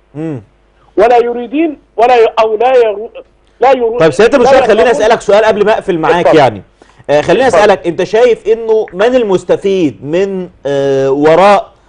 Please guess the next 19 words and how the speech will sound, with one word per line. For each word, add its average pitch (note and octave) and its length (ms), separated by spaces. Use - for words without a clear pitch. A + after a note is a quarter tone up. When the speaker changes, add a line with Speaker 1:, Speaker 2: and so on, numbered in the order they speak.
Speaker 1:
عدم E3+ 540
وجود، D3+ 800
آه، C3+ 220
إمكانيات D3+ 800
ورقابة، D3 1000
آه، B2 580
صارمة E3 480
على D3+ 160
الأغذية C3+ 340
في D3 120
مصر؟ A2+ 220
Speaker 2:
أصحاب B3 280
الأعمال. G3+ 420
Speaker 1:
أصحاب D#3 220
الأعمال، D#3+ 280
أصحاب E3 180
الشركات F3 260
الكبيرة F3+ 380
يعني. C3+ 140